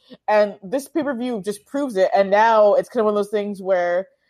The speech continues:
they can't even make an excuse that there are not, there's not enough talent, because you could have even gotten more female talent on the show,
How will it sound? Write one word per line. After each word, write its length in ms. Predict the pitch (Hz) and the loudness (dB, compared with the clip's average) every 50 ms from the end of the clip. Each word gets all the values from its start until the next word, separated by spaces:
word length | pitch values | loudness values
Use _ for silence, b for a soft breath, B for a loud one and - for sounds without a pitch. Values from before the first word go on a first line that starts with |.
| _ _ _ - | _ _ _ -2
they 100 | 214 220 | -2 -2
can't 220 | 214 - 302 247 240 | 0 0 0 2 2
even 180 | 247 247 233 | 2 0 0
make 160 | 220 220 220 262 | 0 -2 -2 -4
an 80 | 226 | -6
excuse 460 | 190 165 - - - 190 196 196 202 | -8 -8 -12 -16 -14 -10 -10 -8 -6
that 120 | - 180 170 | -6 -4 0
there 140 | 185 180 185 180 | 2 2 2 2
are 60 | 185 | 2
not, 260 | 185 180 180 175 - - - | 0 0 -2 -2 -2 -4 -10
there's 140 | 180 190 180 | -14 -12 -8
not 200 | 185 175 170 165 | -4 -4 -4 -4
enough 180 | 170 160 160 - | -4 -6 -8 -6
talent, 380 | 226 196 160 151 147 151 - | -4 -4 -2 -2 -2 -4 -6
because 400 | - 175 - 214 185 180 175 - | -10 -8 -2 0 0 0 0 -2
you 60 | 220 | -8
could 140 | 208 311 277 | -6 -6 -6
have 100 | 220 220 | -6 -8
even 180 | 233 233 247 220 | -10 -10 -6 0
gotten 400 | 214 202 196 190 185 180 175 180 | 0 0 0 0 -4 -12 -8 -4
more 300 | 190 190 202 190 190 190 - | 0 2 2 2 2 0 -4
female 220 | 202 196 185 175 175 | -10 -6 -4 -4 -4
talent 280 | - 220 180 175 165 | -2 -2 -2 -2 -2
on 120 | 160 160 160 | -4 -4 -6
the 80 | 165 | -8
show, 500 | - - 185 160 156 156 151 151 151 160 | -10 -6 -2 0 2 2 2 2 0 -4